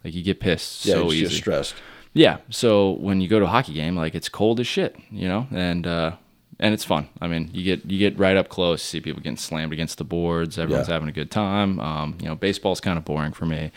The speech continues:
Speaker 1: Football's, I like going to see football live, but it's, you know, it can be slow too. You know, it's four hours and a lot of time there's a bunch of commercial breaks, people talking, huddling, bullshit. Um,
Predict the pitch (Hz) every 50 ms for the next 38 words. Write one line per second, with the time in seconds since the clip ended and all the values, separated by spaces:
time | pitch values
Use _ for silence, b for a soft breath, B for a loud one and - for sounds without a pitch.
0 | B B B B B B B B B B - - 127 - 131 117 107 - - 92
1 | 101 101 92 - 101 95 87 - 95 90 - 87 80 - 85 80 78 76 76 76
2 | 76 76 78 - _ - 82 78 76 - - - 85 - - - - - - 110
3 | 110 117 123 - - 143 131 131 - - - 139 143 139 131 - - 170 151 87
4 | 67 65 80 95 101 95 - - - 80 107 113 107 101 107 110 113 117 120 123
5 | 120 110 104 98 95 95 95 95 92 - - - 95 92 98 107 107 107 - -
6 | 113 117 113 110 107 107 - - 110 - - - _ _ - 120 120 - - -
7 | - 95 107 - - 104 98 110 107 110 113 110 104 - - _ - 107 101 -
8 | - - - - - 101 98 95 - 107 101 98 98 92 87 101 98 98 98 98
9 | 98 98 95 92 82 - - 92 90 90 - - 95 92 87 - - - 78 80
10 | 78 78 78 78